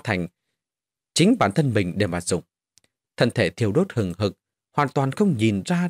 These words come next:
tình cảnh suy kiệt. Hắn phóng ngược lên, dùng thân đánh vào trận đồ. Ầm một tiếng, cả phiến vũ trụ này sụp đổ. Diệp Phàm phá mở trận đồ, một quyền đánh trên thông thiên tiên bảo của địa phủ, đánh cho nó bay hẳn đi.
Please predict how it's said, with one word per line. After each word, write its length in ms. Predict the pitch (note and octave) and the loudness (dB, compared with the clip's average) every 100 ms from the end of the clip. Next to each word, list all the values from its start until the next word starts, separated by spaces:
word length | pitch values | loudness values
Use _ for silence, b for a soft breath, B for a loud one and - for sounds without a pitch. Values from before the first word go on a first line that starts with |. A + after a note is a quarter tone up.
| - | -2
tình 200 | A#2 F2+ | -2 -2
cảnh 260 | A2+ G2 | -4 -4
suy 220 | - F#3+ F#3+ | -2 -2 0
kiệt. 280 | A2+ F2+ - _ _ _ _ _ | 0 -4 -6 _ _ _ _ _
Hắn 300 | - G2 B2+ D#3+ | -6 -2 -2 -2
phóng 220 | D#3+ G3+ | 0 2
ngược 240 | C3 - - | 2 0 -2
lên, 140 | B2 - _ _ | -4 -6 _ _
dùng 240 | - B2+ | 0 0
thân 300 | A2+ F#3+ F#3 F3+ | 2 0 0 -4
đánh 260 | - C#3+ B3 | -4 -2 0
vào 100 | - G3 | 0 -2
trận 180 | - F2 | -4 -2
đồ. 180 | F2+ - _ _ _ _ _ _ _ | -2 -4 _ _ _ _ _ _ _
Ầm 260 | - B2+ B2+ | 0 2 2
một 140 | B2 - | 0 2
tiếng, 220 | C3+ G3+ - _ _ _ _ | 0 0 -6 _ _ _ _
cả 120 | B2+ | 0
phiến 200 | A#2+ D#3+ | 2 0
vũ 180 | D3+ D#3 - | 2 0 2
trụ 120 | A#2+ | 0
này 240 | G#2+ A2 | 0 -2
sụp 300 | - B2 G#2+ | 0 -2 0
đổ. 280 | - G#2 D#2+ - _ _ _ | 0 0 0 -8 _ _ _
Diệp 220 | - D3 | 0 0
Phàm 160 | D3 C#3+ - | 0 -4 -2
phá 160 | E3 | -2
mở 240 | B3 C3+ E2+ | 0 0 0
trận 200 | - E2+ | -2 -4
đồ, 220 | G#2 F#2 - _ _ _ | -2 -4 -6 _ _ _
một 200 | C#3 - | -2 2
quyền 200 | C#3 B2 | 2 2
đánh 240 | C#3 F#3+ B3 | 0 0 0
trên 200 | G#3+ G3 - | 2 0 0
thông 240 | G3+ G3 | 0 2
thiên 200 | - G#3 | 2 2
tiên 260 | F3+ G#3 F#3 | 2 0 0
bảo 200 | G#2+ E2+ | -2 -2
của 200 | D#2 - | -2 -2
địa 160 | G2+ G2 | 0 -2
phủ, 280 | - F#2+ D2 _ _ _ _ _ _ | 0 0 0 _ _ _ _ _ _
đánh 240 | G2+ A2+ D#3+ | -2 0 0
cho 100 | A2 | -2
nó 140 | A2+ | -2
bay 200 | C3 C#3+ | -2 0
hẳn 240 | C3 F2 C#2 | 0 -4 -8
đi. 180 | G2 A#2 | -6 -6